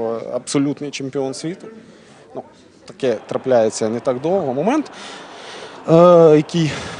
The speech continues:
вартий був того, щоб, е, дивитися до закінчення матчу, чекати до закінчення матчу. Все це почалося з того, що, е, центром,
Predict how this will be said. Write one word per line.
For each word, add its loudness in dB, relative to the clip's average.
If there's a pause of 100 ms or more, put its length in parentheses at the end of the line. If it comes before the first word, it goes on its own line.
(120)
вартий 2
був -8
того, 0
щоб, -6 (120)
е, 0 (240)
дивитися -2
до 2 (1300)
закінчення -2
матчу, -2 (720)
чекати 2
до -2
закінчення -2
матчу. -2
Все 0
це -2
почалося 0
з -16
того, 4
що, 0 (580)
е, 4
центром, 0